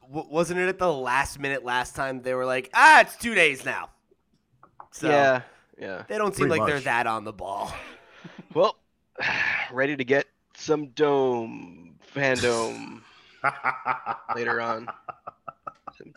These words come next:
Speaker 2: D C Dome.
Speaker 3: <laughs> Oh, God.
Speaker 1: Jesus.
Speaker 3: Listen, man, this is not the long box, okay?
Speaker 1: <laughs>
Speaker 2: Doesn't exist anymore. Doesn't exist.
Speaker 3: Did you guys, um,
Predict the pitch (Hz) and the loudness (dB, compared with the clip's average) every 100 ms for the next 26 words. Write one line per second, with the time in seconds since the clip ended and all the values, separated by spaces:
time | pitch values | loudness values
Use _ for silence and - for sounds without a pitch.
0 | - 123 131 - 135 139 131 123 110 90 | -12 -10 -10 -10 -10 -10 -4 -4 -2 -8
1 | 76 69 57 - - _ _ _ 120 - | -12 -16 -18 -20 -20 _ _ _ -2 0
2 | 131 127 135 104 120 117 - 131 - - | 0 2 2 0 -2 -2 -4 -12 -12 -20
3 | _ _ - - - - - 123 131 - | _ _ -8 -8 -10 -12 -4 -4 -4 -12
4 | 98 92 90 92 - - 240 214 127 151 | -14 -12 -10 -12 -16 -12 -10 -2 4 4
5 | 156 139 123 117 117 117 110 110 104 107 | 2 -4 -4 0 2 2 2 0 2 0
6 | 104 87 76 196 - 180 175 190 185 180 | 0 -8 -8 0 2 4 4 4 4 2
7 | 165 185 233 180 165 247 151 120 80 - | 4 4 4 2 0 0 -4 -4 -6 -12
8 | - 156 180 139 143 151 - _ _ _ | -6 -6 -4 -8 -10 -10 -16 _ _ _
9 | - - - - _ _ 117 107 117 117 | -20 -20 -20 -20 _ _ -6 -4 2 4
10 | 120 120 110 107 107 104 101 92 90 | 6 4 0 0 2 2 0 -4 -12